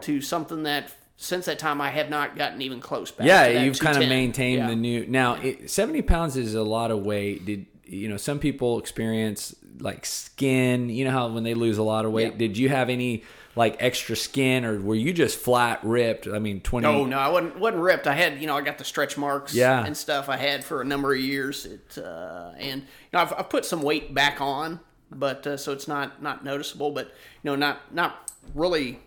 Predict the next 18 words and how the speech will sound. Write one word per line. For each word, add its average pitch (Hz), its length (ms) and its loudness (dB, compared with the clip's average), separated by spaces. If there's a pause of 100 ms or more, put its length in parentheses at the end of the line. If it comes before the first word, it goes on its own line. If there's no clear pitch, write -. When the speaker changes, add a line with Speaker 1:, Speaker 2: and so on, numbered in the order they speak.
Speaker 1:
you 165 80 -8
know, 135 140 -4
a, 117 120 -6 (100)
a - 40 -10
whole 165 360 -2
lot. 147 220 4
I 143 40 0
guess 143 240 -4
when 156 140 -4
you're 127 140 -4
younger, 147 500 -4
your, 120 240 -6 (520)
your 123 100 -12
body's 131 320 -2
a 127 40 -8
little 131 180 -6
bit 131 200 -8
more 131 340 -6